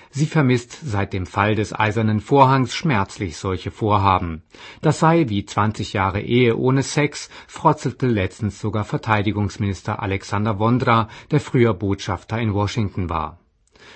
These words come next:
Nun besteht die Aussicht auf gleich zwei große gemeinsame Projekte. Vor allem ist dies der Ausbau des Atomkraftwerks Temelin. Um das Projekt, das umgerechnet mehr als acht Milliarden Euro kosten soll,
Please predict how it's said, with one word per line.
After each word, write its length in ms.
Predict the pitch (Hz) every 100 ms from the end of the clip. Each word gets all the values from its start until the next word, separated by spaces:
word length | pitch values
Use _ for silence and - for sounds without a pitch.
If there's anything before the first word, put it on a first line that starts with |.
| -
Nun 240 | 135 185 196
besteht 380 | 147 - 92
die 100 | -
Aussicht 500 | - 120 - 123 -
auf 220 | - 123 -
gleich 300 | 127 131 -
zwei 340 | - 135 113
große 540 | 107 87 95 95 104
gemeinsame 640 | 98 98 92 92 101 90 90
Projekte. 600 | - 92 85 - - - _ - - _
Vor 180 | - 160
allem 280 | 127 135 165
ist 320 | - 120 -
dies 180 | 98 -
der 180 | 95 92
Ausbau 480 | 107 - 123 113 113
des 180 | 120 -
Atomkraftwerks 1040 | 139 - 113 107 - 104 - 113 117 -
Temelin. 580 | - 117 107 87 82 82 _ - - -
Um 140 | - 98
das 160 | 90
Projekt, 560 | - 107 127 156 - -
das 160 | 90 -
umgerechnet 680 | 98 101 101 95 107 98
mehr 240 | 107 113 110
als 220 | 107 -
acht 300 | 123 107 -
Milliarden 440 | 113 110 107 107
Euro 380 | 110 120 131 139
kosten 400 | - 135 - 131
soll, 300 | 120 127